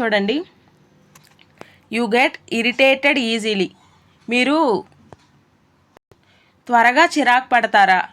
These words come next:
అని చెప్పి అడుగుతున్నారు. అంటే మనకి ఏదైనా వర్క్ ఇచ్చినప్పుడు మీరు త్వరగా చిరాకు పడిపోతారా, ఆ వర్క్ కొంచెం,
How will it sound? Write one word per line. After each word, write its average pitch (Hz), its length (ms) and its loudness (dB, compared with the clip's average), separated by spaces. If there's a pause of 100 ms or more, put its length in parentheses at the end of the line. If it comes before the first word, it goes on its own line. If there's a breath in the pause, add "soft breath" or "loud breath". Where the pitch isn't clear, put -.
(260)
అని 214 140 -2
చెప్పి 220 240 -4
అడుగుతున్నారు. 202 360 0
అంటే 220 220 0
మనకి 254 280 -2
ఏదైనా 220 220 0
వర్క్ 190 280 0
ఇచ్చినప్పుడు 262 580 -4 (480 soft breath)
మీరు 226 120 -2
త్వరగా 226 340 2
చిరాకు 247 360 0
పడిపోతారా, 220 720 2 (100)
ఆ 202 100 2
వర్క్ 208 840 0
కొంచెం, 220 340 -4